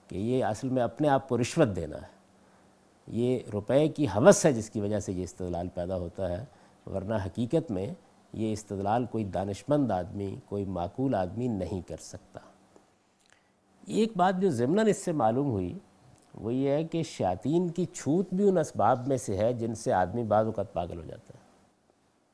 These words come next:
یہ تعبیر قرآن نے اختیار کی ہے۔ نیک لوگوں پر تو ارواح خبیثہ کا اثر اس سے زیادہ نہیں ہوتا کہ ان کو کوئی اذیت یا آزمائش پیش آ جائے، لیکن اگر آدمی اپنی روح کو خود خبیث بنا لے تو جس طرح اس کا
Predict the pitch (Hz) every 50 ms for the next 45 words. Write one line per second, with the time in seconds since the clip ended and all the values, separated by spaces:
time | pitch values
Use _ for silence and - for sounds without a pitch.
0 | _ _ - - 98 - - 92 98 104 127 135 - - 110 107 117 131 131 131
1 | 123 - - 123 156 170 - - - - - - _ _ _ _ _ _ _ _
2 | _ _ _ _ _ _ _ _ _ _ _ _ _ _ _ _ _ _ _ _
3 | - 87 95 107 127 160 196 190 185 185 180 180 185 196 190 175 - 180 180 180
4 | - 160 143 131 123 123 135 143 160 170 156 - - 113 98 113 120 110 - 160
5 | 151 147 - 135 131 135 - 160 139 139 135 - - 135 107 101 101 113 120 123
6 | 139 160 131 104 85 82 - 87 85 82 - _ _ _ _ _ _ _ _ _
7 | _ _ _ - 113 127 143 143 143 156 139 143 143 135 127 113 107 127 151 160
8 | 156 143 - 135 127 110 110 104 98 101 104 104 110 110 - - - 90 80 -
9 | - - - 67 - - 110 - _ _ _ _ _ _ _ _ _ _ _ _
10 | _ _ _ - - - 92 113 123 131 - 165 160 156 151 151 135 120 117 120
11 | 120 135 151 160 156 127 123 - - 165 156 151 156 170 165 - - 160 - -
12 | 160 - - 151 143 156 151 135 151 147 139 123 117 120 120 135 - - _ _
13 | _ _ _ _ _ _ _ _ _ _ _ _ _ - - 98 104 123 131 -
14 | - 170 165 165 165 165 - - - 156